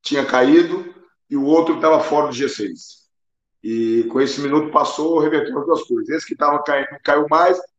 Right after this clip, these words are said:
e o que tava fora do G seis voltou pro G seis e, e, e classificou. Então, e agora tá a mesma coisa. São, já tiveram quatro jogos, né? Ah, nós temos duas vitórias e um empate e uma derrota.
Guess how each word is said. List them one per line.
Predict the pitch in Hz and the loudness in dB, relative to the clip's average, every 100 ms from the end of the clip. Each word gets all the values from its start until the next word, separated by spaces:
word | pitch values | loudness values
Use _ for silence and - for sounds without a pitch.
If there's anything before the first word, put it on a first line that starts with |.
| _ | _
e | 151 | -2
o | |
que | 156 160 | 0 2
tava | 160 151 | 2 2
fora | 156 156 | 0 0
do | |
G | 139 139 | -4 -6
seis | 156 156 | -2 -2
voltou | 156 160 156 143 | -2 -4 -4 -6
pro | 139 | -6
G | 127 | -10
seis | - 135 139 139 - _ _ _ _ _ _ | -6 -6 -6 -8 -16 _ _ _ _ _ _
e, | 120 117 107 101 - 107 101 87 - - | -4 -2 -2 -4 -4 -2 -2 -4 -10 -12
e, | |
e | |
classificou. | - 113 - - - 87 - - _ _ _ _ _ _ _ _ | -6 -6 -6 -8 -10 -10 -10 -18 _ _ _ _ _ _ _ _
Então, | - 160 190 - - _ | 2 2 0 -8 -18 _
e | - | 0
agora | 175 - 165 180 180 | 0 4 4 4 2
tá | 175 | 0
a | |
mesma | 170 175 190 | 0 -2 -4
coisa. | 190 185 147 123 | 0 0 0 -6
São, | - - 131 123 113 98 _ _ _ _ _ | -10 -10 -8 -8 -10 -16 _ _ _ _ _
já | - 113 | -6 -6
tiveram | - 120 123 120 - | -4 0 2 0 2
quatro | 135 135 135 | 2 2 -4
jogos, | 120 135 147 - - - _ _ _ _ _ _ _ _ - | 0 2 2 -2 -14 -20 _ _ _ _ _ _ _ _ -8
né? | 113 127 - - _ _ _ _ | -2 -2 -4 -14 _ _ _ _
Ah, | - 104 104 101 | -10 -6 -4 -2
nós | 110 117 | 0 0
temos | - 127 120 101 | 0 0 0 -4
duas | 131 139 | -2 -2
vitórias | 120 123 123 120 117 107 | 0 -2 4 4 4 -4
e | 120 | -8
um | 123 | -8
empate | 123 - 120 120 - - 107 | -8 -4 -2 -4 -8 -16 -16
e | |
uma | 113 110 | -14 -6
derrota. | 135 117 131 147 - | -4 0 2 0 -4